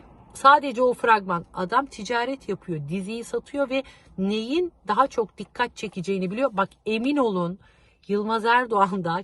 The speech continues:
kendisi bu kadar olacağını tahmin etmiyordur. Tamam, böyledir. Oynamaya veya işte dekolteye, şuna buna. Kadın erkek herkesin bir şeyi var.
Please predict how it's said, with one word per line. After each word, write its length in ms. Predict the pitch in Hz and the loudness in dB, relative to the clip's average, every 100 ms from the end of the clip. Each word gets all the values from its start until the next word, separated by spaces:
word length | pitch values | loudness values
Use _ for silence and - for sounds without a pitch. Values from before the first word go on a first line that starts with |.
| _ | _
kendisi 720 | - 208 226 220 - 175 175 - _ _ _ _ | -2 -2 -2 -10 -6 -6 -6 -10 _ _ _ _
bu 220 | 135 135 | -8 -4
kadar 280 | 339 285 247 | 4 6 6
olacağını 520 | 233 226 208 214 214 | 2 -2 6 6 4
tahmin 380 | 226 208 196 214 | 4 4 4 0
etmiyordur. 800 | 202 196 - 170 147 139 139 - _ _ _ _ _ | -4 -4 -6 -6 -4 -8 -12 -14 _ _ _ _ _
Tamam, 460 | - 214 190 233 240 | -2 0 0 0 4
böyledir. 480 | 262 226 180 160 - | 6 4 0 -4 -2
Oynamaya 800 | 190 196 185 190 190 190 190 185 - | -2 0 0 0 0 0 0 -2 -2
veya 260 | 185 185 190 | 0 2 0
işte 360 | 185 - 175 | -4 -6 -4
dekolteye, 760 | 175 - 196 196 202 190 196 190 - _ | -6 -2 -2 -2 -2 -2 -2 -4 -12 _
şuna 340 | - 220 208 | -8 -6 -4
buna. 280 | 202 202 196 - _ _ _ | 2 4 4 0 _ _ _
Kadın 280 | - 381 381 | 0 2 6
erkek 400 | 262 233 247 - | 6 6 -2 2
herkesin 600 | - 262 254 226 202 226 | 6 6 4 -2 -2 -2
bir 120 | 220 | -4
şeyi 360 | 220 - 196 202 | -4 -4 -2 0
var. 200 | 151 | 0